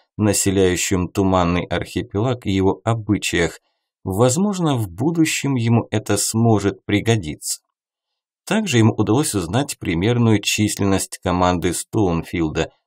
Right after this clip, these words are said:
но только лишь примерную. На таких кораблях, как правило, служило около тысячи практиков. Среди них были как гарпунеры – сортировщики и простые матросы, так и воины передней линии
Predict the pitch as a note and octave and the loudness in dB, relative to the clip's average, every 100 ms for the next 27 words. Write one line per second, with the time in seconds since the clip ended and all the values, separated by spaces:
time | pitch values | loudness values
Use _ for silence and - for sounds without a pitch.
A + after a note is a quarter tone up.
0 | _ G2+ G#2+ F#3 G3 - C#3+ C3+ B2 A2+ | _ 0 2 2 -4 -4 -4 -2 -2 -2
1 | A2 - - C3 A2+ D#2+ - E2 E2 - | -2 -4 -4 -2 0 -2 -4 -8 -10 -12
2 | _ _ _ _ G2 F#2 - - F#2+ - | _ _ _ _ 0 0 0 -2 -6 -4
3 | F2 E2+ D#2+ A#2+ A#2+ E2 E2+ _ A#2 A#2+ | -2 -2 0 -2 -2 -6 -8 _ -2 0
4 | G2+ E2+ - F#2 G2 F2+ - G2 - F2+ | 0 0 -2 -2 0 0 -2 -6 -2 -2
5 | E2+ _ C3 A2+ D#2+ - A2+ A2 F#2 - | -2 _ -4 -4 -8 -10 -8 -2 -2 -2
6 | - - D#2+ - _ _ - A2 G2+ F2+ | -8 -6 -6 -8 _ _ -4 0 0 0
7 | A2 E3+ - _ - G2 F2+ A#2+ F#2 F#2+ | -2 -2 -10 _ -4 -4 0 0 0 -2
8 | F2+ E2+ F2+ - F#2 F#2+ C3+ A#2 G#2 - | -4 -2 -4 -2 -4 -2 2 2 0 -4
9 | _ _ - A#2+ G#2+ - G2 A2+ C3 - | _ _ -4 0 0 -2 -4 0 0 0
10 | - G2+ - G2+ F2+ F2+ - F2+ E2 E2 | -4 -6 -4 -4 -2 -4 -2 -2 -2 -2
11 | D#2+ - D3 D#3 - - _ _ - D3 | -4 -4 -4 -2 -4 -6 _ _ -4 -4
12 | - - G#2+ F2+ G2 D3+ C3 B2 G#2 - | -8 -2 0 0 0 0 2 2 0 -2
13 | F#2+ F#2+ F#2+ D#2+ F2 D#2 A2 B2+ A#2 G#2+ | -2 2 0 0 -4 -2 -2 2 2 2